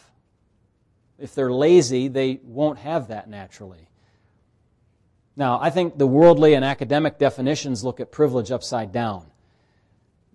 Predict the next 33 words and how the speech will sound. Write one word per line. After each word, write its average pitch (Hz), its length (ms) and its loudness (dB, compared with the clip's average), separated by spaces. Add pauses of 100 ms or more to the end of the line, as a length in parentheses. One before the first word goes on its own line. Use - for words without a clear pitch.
(200)
I've 117 280 -6
always 156 320 -2
felt 156 360 -6
this, 110 300 -10
but 120 180 -8
I 113 120 -6
have, 135 200 -14
I 127 120 -16
don't 139 100 -10
know 135 60 -10
if 123 100 -14
I've 110 160 -8
expressed - 540 -12
it 90 100 -16
before, 104 480 -10
certainly 123 340 -14
not 113 220 -8
in 104 80 -14
a 92 60 -18
context 113 640 -12
like 104 240 -14
this. 113 400 -6
But 117 160 -10
the 123 80 -6
privilege 185 760 4
of 120 240 -4
being 160 300 2
in 139 100 0
a 120 60 -4
two-parent 139 500 -4
home, 156 300 -2
for 127 180 -4
example, 107 640 -10